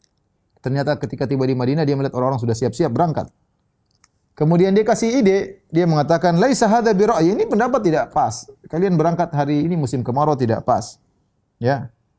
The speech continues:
Eh, "Alam yakhruj Muhammadun fi nafsihi?" Bukankah Muhammad keluar sendirian? Ya. Bukan, dia kan keluar untuk dirinya sendiri. "Alam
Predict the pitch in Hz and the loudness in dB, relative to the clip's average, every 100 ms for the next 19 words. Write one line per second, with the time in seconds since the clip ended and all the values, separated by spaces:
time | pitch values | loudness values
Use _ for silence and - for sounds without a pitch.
0 | _ _ _ _ _ _ 175 180 170 170 | _ _ _ _ _ _ 2 4 4 4
1 | 165 160 156 151 135 - _ 202 302 262 | 4 4 2 2 -2 -8 _ 0 2 0
2 | 208 202 160 175 170 170 147 143 131 110 | 2 2 4 4 4 4 4 2 0 -2
3 | 135 120 - 110 160 226 254 494 339 277 | -2 -2 -4 -2 0 0 0 0 0 0
4 | 226 233 254 - 220 226 185 208 - _ | 0 0 -4 -6 -2 0 0 -2 -12 _
5 | _ _ _ - 233 233 247 185 175 - | _ _ _ -6 0 2 4 4 2 -2
6 | - 117 - - _ _ _ _ _ _ | -8 -10 -12 -20 _ _ _ _ _ _
7 | _ 170 175 214 196 202 247 294 302 381 | _ -2 0 -2 -2 -2 0 -2 0 0
8 | 277 226 214 254 262 202 196 208 165 - | 0 2 2 2 2 2 4 4 4 2
9 | 254 269 | 2 4